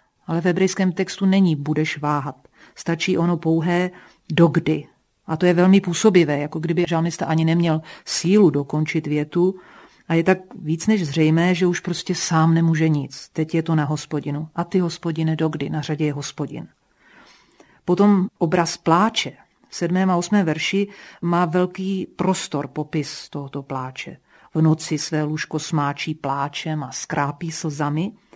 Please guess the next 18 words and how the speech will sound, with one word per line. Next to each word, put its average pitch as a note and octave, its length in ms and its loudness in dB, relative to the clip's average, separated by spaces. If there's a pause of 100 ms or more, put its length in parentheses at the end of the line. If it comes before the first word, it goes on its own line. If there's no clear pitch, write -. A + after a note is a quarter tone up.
(400)
Ono E3 200 -2
české E3 380 0
smáčet D#3+ 560 -2
a F3 60 -2
skrápět D#3 640 -2
není D#3+ 320 4
dostatečně F#3+ 600 0
silné D#3 540 0
na E3+ 120 0
to, E3 120 -6
aby E3+ 180 -4
vyjádřilo E3+ 540 -2 (320)
to, F3+ 100 -4
co F3 160 -4
je F#3+ 80 2
v F3+ 40 -4
hebrejském F#3 580 0
textu. - 400 -14